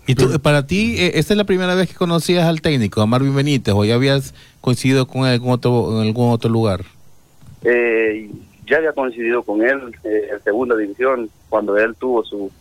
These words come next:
Speaker 2: sus inicios como técnico. Me acuerdo que él agarró el, el equipo Liberal de Quelepa, eh, pude estar ahí un torneo con él,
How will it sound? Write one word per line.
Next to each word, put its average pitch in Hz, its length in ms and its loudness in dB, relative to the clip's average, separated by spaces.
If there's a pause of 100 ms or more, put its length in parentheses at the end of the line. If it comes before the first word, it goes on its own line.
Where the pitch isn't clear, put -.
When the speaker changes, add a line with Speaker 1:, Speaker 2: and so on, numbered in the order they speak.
Speaker 2:
sus 107 140 -4
inicios 113 640 -2
como 101 300 -8
técnico. 120 560 -2
Me 104 100 -2
acuerdo 107 360 -2
que 107 100 -2
él 110 100 -2
agarró 104 440 0
el, 98 360 -6 (600)
el 104 80 2
equipo 113 300 -2
Liberal 107 320 2
de 110 80 -10
Quelepa, 123 440 -2 (720)
eh, 104 180 -6
pude 110 180 0
estar 107 180 0
ahí 107 120 -2
un 110 160 -4
torneo 107 340 -2
con 107 200 -6
él, 131 120 0